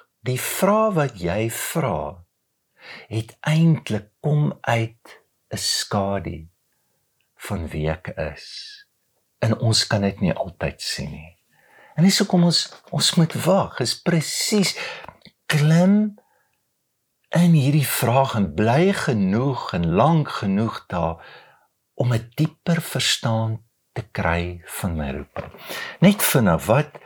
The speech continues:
hy vra, ehm, maar, ehm, wie is ek dat ek na hierdie farao toe moet gaan? Vers elf.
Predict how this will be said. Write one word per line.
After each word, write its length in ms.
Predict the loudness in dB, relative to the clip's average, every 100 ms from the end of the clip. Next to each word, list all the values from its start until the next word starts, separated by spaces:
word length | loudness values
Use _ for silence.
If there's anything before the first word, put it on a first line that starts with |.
| -20 -10
hy 220 | -2 0 0
vra, 480 | 0 2 4 2
ehm, 240 | 2 -2 -6 -10 _ -20 -20 _
maar, 520 | -6 -2 0 0 0
ehm, 360 | 0 0 0 -4 -10 _ _ _
wie 220 | -2 0 0
is 160 | 0
ek 240 | 0 -2 -2
dat 180 | -4 -2
ek 200 | -6 -4
na 80 |
hierdie 220 | -6 -6 -8
farao 460 | -2 0 0 -4
toe 140 | -6 -8
moet 180 | -8
gaan? 260 | -10 -10 -8
Vers 380 | -6 -4 -4 -4
elf. 260 | -6 -10